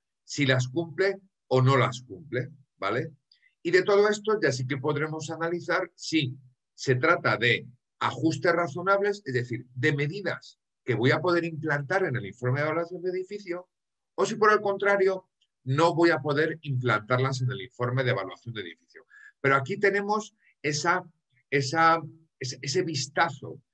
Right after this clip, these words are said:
primero y muy, muy, eh, <clears throat> muy exhaustivo en cuanto a la información, de tal manera que podemos informar a nuestro cliente de posibles ayudas,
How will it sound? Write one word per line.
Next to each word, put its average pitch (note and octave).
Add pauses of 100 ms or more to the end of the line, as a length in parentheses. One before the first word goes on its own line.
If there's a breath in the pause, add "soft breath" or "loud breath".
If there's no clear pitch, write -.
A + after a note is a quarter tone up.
(240)
primero F3+ (340)
y C3
muy, D#3
muy, D#3 (500 soft breath)
eh, B2+
<clears throat> -
muy C#3
exhaustivo D#3+
en D3+
cuanto B2
a -
la C3
información, F3 (240 soft breath)
de A#2+
tal D3
manera D#3+
que D3+
podemos D3 (240)
informar C3 (280 loud breath)
a G2+
nuestro G#2+
cliente F#3
de F3+
posibles C#3+
ayudas, D#3+